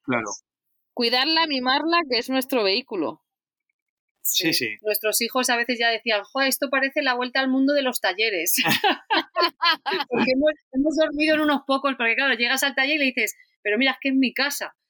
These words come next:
Speaker 3: ¿sabes? O sea, que tú me la tienes que arreglar, pero yo tengo que estar aquí porque no tengo dónde estar.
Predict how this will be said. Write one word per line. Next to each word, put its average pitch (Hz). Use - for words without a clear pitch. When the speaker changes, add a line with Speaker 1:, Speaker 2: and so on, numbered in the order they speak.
Speaker 3:
¿sabes? 233
O -
sea, 202
que 180
tú 262
me 202
la 196
tienes 240
que 285
arreglar, 269
pero 220
yo 208
tengo 277
que 226
estar 202
aquí 302
porque 214
no 208
tengo 269
dónde 220
estar. 262